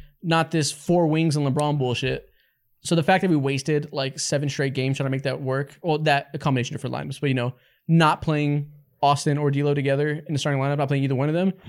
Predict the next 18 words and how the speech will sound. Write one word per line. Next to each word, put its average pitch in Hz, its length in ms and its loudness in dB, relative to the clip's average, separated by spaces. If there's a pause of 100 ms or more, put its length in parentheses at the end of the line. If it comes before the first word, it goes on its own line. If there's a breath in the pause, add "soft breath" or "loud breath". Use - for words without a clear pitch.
(120)
the - 60 -2
fact 156 140 2
that - 80 2
so 147 240 -2
many 156 160 0
games 143 200 -2
were 143 60 0
wasted 131 360 -4
and 143 180 -6
so - 160 -4
much 143 320 -4 (340 soft breath)
just - 220 2
ground 135 320 2
is 131 80 0
lost 139 260 2
in 147 60 0
the 120 40 -2
standings, 143 540 -2